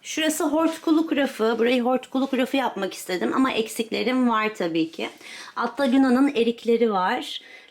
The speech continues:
Luna'nın eriklerini de yine ben yaptım. Dumbledore rafı,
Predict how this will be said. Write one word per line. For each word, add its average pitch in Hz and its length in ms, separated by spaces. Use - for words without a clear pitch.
Luna'nın 214 280
eriklerini 202 460
de 180 60
yine 190 440
ben 185 120
yaptım. 180 760
Dumbledore 196 680
rafı, 208 640